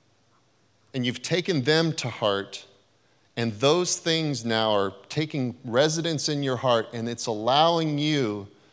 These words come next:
to distance yourself from God. It's allowing you actually to stop hearing from God,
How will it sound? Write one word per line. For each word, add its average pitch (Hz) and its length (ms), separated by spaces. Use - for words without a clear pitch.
to 123 420
distance 185 840
yourself 131 540
from 117 200
God. 117 280
It's 117 180
allowing 135 500
you 135 160
actually 117 680
to 120 100
stop 123 380
hearing 156 840
from 110 240
God, 107 420